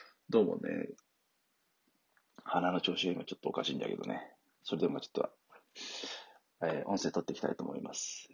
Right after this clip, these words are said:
えーっとね、今日はね、あのー、あ、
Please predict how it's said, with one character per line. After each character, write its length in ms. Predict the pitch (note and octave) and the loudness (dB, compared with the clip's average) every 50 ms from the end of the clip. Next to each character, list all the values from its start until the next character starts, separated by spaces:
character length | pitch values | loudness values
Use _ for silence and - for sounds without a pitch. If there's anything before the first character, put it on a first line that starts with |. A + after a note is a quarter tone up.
| - - | -16 -12
え 280 | - - - - - - | -8 -6 -4 -4 -4 -6
ー 0 | |
っ 20 | - - | -4 -2
と 80 | - | 0
ね、 180 | - - - - - - | 4 4 4 4 6 10
今 80 | D2+ | 10
日 60 | C#3 | 10
は 100 | G#2 D2+ | 10 8
ね、 240 | - - - - - - _ _ _ _ _ _ _ _ _ _ _ - | 6 2 0 0 0 -2 _ _ _ _ _ _ _ _ _ _ _ -6
あ 80 | - E2 | -4 -4
の 120 | D#2 D2+ | -4 -4
ー、 20 | C#2 - C2 B1 - - B1 B1+ - - - - - - _ _ _ _ _ _ _ _ _ _ _ _ _ _ _ _ _ _ _ _ _ _ _ - | -6 -8 -10 -10 -10 -10 -10 -10 -12 -12 -14 -18 -20 -20 _ _ _ _ _ _ _ _ _ _ _ _ _ _ _ _ _ _ _ _ _ _ _ -2
あ、 140 | - F2+ | 0 0